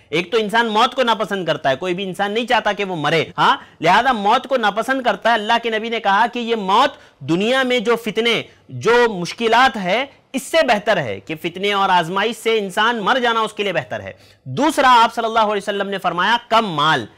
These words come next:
इंसान के पास कम माल होता है ना तो वो भी उसको नापसंद होता है। हालांकि आप सल्लल्लाहु अलैहि वसल्लम ने फरमाया कि दूसरा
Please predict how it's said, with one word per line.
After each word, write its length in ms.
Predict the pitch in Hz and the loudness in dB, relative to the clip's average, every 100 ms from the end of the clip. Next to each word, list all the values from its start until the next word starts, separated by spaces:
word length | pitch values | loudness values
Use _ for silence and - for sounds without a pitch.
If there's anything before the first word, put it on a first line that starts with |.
| _ - | _ -10
इंसान 360 | 143 147 196 196 | -6 -2 -2 -2
के 80 | 185 | 0
पास 220 | 208 - | -2 0
कम 200 | 208 220 | -4 0
माल 220 | 190 208 | 0 0
होता 200 | 214 214 | 0 0
है 60 | 214 | 0
ना 100 | 226 | -2
तो 100 | 220 | -2
वो 140 | 196 | -4
भी 100 | 196 | -2
उसको 200 | 240 226 | -4 -4
नापसंद 380 | 202 185 170 160 | -4 -4 -6 -6
होता 220 | 131 113 | -6 -6
है। 100 | 101 - _ - | -8 -12 _ -8
हालांकि 360 | 131 165 175 165 | -2 -2 0 0
आप 160 | 175 | 0
सल्लल्लाहु 320 | 165 160 180 | -2 -2 0
अलैहि 120 | 170 156 | -2 -2
वसल्लम 220 | 165 160 | -6 -4
ने 80 | 160 | -4
फरमाया 460 | 160 151 165 233 277 _ - | -4 -2 0 0 -4 _ -6
कि 100 | 208 | -6
दूसरा 520 | 170 208 208 277 262 | -4 -6 0 2 2